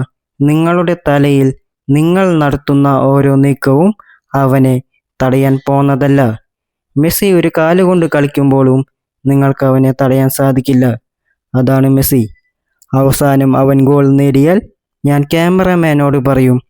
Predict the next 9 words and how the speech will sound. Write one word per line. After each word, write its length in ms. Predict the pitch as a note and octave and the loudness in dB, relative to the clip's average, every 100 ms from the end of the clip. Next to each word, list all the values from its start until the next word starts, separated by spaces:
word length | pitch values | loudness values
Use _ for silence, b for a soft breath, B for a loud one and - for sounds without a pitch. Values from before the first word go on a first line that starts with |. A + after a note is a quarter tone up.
| _ _ - | _ _ -4
"ഞാൻ 200 | D3 D3 D3 | -2 0 -2
പരിശീലിപ്പിച്ചതിൽ 1040 | - C#3 - C#3+ C3+ C3+ C3+ D3 C3 C3 C3+ _ _ - | -2 -2 0 0 0 0 -2 0 0 0 -2 _ _ -4
വെച്ച് 300 | C#3+ C#3 C3+ B2+ - _ _ | -4 -2 -2 -2 -6 _ _
ഏറ്റവും 440 | C#3 D#3 D#3 F#3 F3 | -2 -2 0 0 0
മികച്ച 280 | D#3 D3 D3+ | 0 -2 -2
കളിക്കാരനിൽ 760 | C3+ C#3+ - D3 C3+ C#3 C#3 C3+ | -2 -2 0 0 2 2 2 2
നിന്നും 320 | C3+ C3 C3 B2+ _ _ - | 2 2 0 -2 _ _ -4
ഇതാണ് 360 | C3+ C#3+ C3 | 0 2 0
പ്രതീക്ഷിച്ചത്." 800 | C3+ C#3 C3+ C#3 C3 C3 C#3+ B2+ | 0 0 2 2 0 -2 -2 0